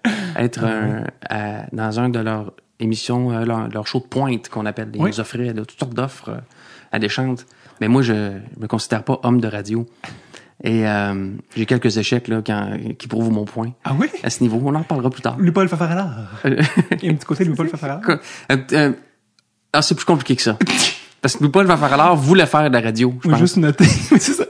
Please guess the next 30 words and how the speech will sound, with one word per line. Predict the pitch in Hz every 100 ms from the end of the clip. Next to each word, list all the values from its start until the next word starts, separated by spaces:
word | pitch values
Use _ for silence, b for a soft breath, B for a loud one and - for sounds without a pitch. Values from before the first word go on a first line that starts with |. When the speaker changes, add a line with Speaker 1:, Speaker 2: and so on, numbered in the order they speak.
| - -
Speaker 2:
Radio. | 156 135 156 151 151 180 - -
Speaker 1:
Ouais. | 233 - - 247 196
Speaker 2:
Ah | 196
oui, | 196
t'as | 156
fait | 160
de | 180
la |
radio, | 135 123 120 156
euh, | 120 113
dans | 110
tes | 117 123
premières | 123 120
années, | 120 123 139
là. | 123
Speaker 1:
C'est | 127
ça. | - 104
Speaker 2:
À | -
Québec. | - 135 139 165 180 196
Speaker 1:
Oui, | 170 247 254 -
oui, |
Speaker 2:
Oui, | 220 214
Speaker 1:
oui, | 214 196
Speaker 2:
oui. |
Speaker 1:
tout | 127 -
à |
fait. | 127 185 190 131
Oui, | 135
Québec, | 131 131 139
Trois-Rivières. | - 120 110 110